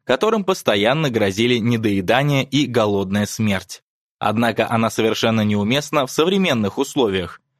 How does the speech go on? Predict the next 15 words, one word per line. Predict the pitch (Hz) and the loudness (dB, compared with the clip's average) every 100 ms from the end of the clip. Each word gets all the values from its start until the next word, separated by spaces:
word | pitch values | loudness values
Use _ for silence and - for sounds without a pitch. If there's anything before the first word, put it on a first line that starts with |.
| - | -8
где | 113 117 | 0 0
большинство | 110 101 110 - 110 | 0 -2 -4 -2 0
людей | 104 101 143 123 107 | 0 0 -2 -2 -2
имеют | 113 110 | 0 -2
беспрепятственный | 98 104 - 107 117 107 - 104 104 | -4 -6 -2 -2 0 -2 -2 -2 -2
доступ | 101 107 - 107 - _ | 0 -2 -2 -6 -6 _
к | 123 | -4
дешёвым | 131 131 120 104 92 _ - | -2 0 0 0 -4 _ -16
сладостям, | - 107 104 113 135 180 180 - | -2 0 2 0 -2 -2 -4 -4
углеводам | - 107 101 110 156 165 151 | -4 0 0 2 2 0 -2
и | 127 | -2
мясным | 120 110 - - | 0 0 -2 -2
продуктам, | 196 139 104 95 - 90 - _ - | 0 0 0 -4 -4 -6 -6 _ -4
нередко | 113 143 - 123 | 0 0 -2 -2
соединяющимся | 113 104 110 110 107 107 - 101 | -2 0 0 0 -2 -4 -2 -4